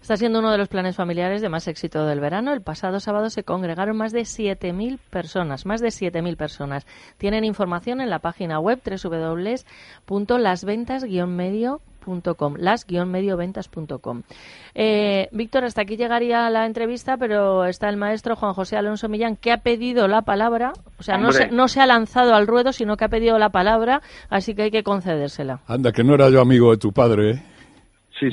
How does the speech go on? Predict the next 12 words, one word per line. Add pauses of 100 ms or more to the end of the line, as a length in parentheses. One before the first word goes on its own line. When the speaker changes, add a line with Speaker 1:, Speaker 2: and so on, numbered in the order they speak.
Speaker 2:
sí,
lo
sé,
lo
sé,
y
me,
es
muy
emocionante
hablar
contigo.